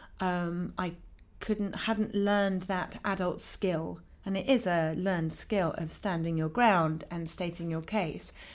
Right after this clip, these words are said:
and remembering that you're an adult dealing with another adult. You are not a child. And so I, I would bring the child forward to deal with a tricky situation. And of course, what does a child do? A child cries.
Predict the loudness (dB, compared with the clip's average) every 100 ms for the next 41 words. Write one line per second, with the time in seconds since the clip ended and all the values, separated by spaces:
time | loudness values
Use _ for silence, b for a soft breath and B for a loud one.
0 | B -2 0 2 2 2 0 -2 -4 -2
1 | -4 4 4 4 0 -4 -8 -10 0 2
2 | 2 0 -2 -2 -2 -2 -2 0 0 -2
3 | -2 -2 -2 -2 -4 -6 0 2 2 0
4 | -4 -10 B B B B B B -4 2
5 | 4 4 2 0 0 0 -2 -2 -2 0
6 | 2 4 4 2 -2 0 0 2 0 -4
7 | -10 -12 2 2 4 0 -2 -2 -2 -2
8 | -4 -4 -6 -6 -6 -2 -2 -2 -4 -4
9 | -2 -2 0 -2 -2 -2 -4 0 2 2
10 | 2 2 4 2 2 2 2 2 -6